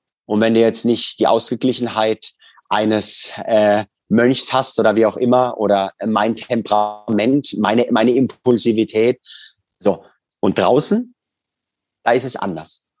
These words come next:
Ich bin draußen und deshalb verbringe ich auch extrem viel Zeit draußen mit meinen Kids. Da bin ich einfach zentrierter, ich bin ruhiger, ich bin zufriedener.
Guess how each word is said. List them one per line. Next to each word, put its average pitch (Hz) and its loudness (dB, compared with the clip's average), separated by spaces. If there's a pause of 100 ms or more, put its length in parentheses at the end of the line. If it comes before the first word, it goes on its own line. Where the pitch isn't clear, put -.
(380)
Ich - -8
bin 170 2
draußen 143 0
und 123 -2
deshalb 120 0
verbringe 120 0
ich 113 -4
auch 113 -6
extrem 117 -2
viel 110 0
Zeit 110 0
draußen 120 0
mit - -2
meinen 110 -4
Kids. - -4 (360)
Da 95 -16
bin 127 2
ich 120 -2
einfach 120 -4
zentrierter, 127 0
ich - -6
bin 107 0
ruhiger, 123 2
ich - -6
bin 113 0
zufriedener. 151 -2